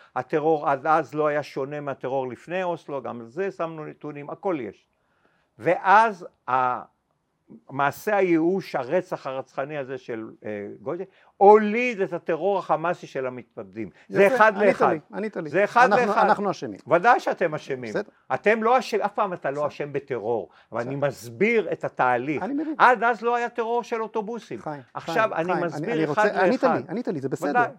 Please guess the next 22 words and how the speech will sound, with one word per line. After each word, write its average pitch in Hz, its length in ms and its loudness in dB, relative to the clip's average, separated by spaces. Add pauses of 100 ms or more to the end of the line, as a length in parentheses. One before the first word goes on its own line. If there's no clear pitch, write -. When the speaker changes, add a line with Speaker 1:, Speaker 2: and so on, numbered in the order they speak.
(260)
Speaker 2:
בגלל 220 280 4
גולדשטיין 214 440 2
קיבלנו 226 260 -4
אוטובוסים 220 320 4
Speaker 1:
לא, 226 40 2
Speaker 2:
חוצצים. 190 200 2
Speaker 1:
ודאי, 196 240 0
מעשה 190 420 0
גולדשטיין, 202 680 -2
גם 220 260 2
כן 214 140 -2
של 185 140 -4
החמאס, 175 640 -2
לא 180 80 -4
של 185 140 -6
הפת"ח. 180 560 -2 (280)
ובעקבות 220 800 -2
מעשי 208 300 -2
הטרור 165 560 0
האלה 143 200 0
של 143 140 -8
החמאס 131 680 -4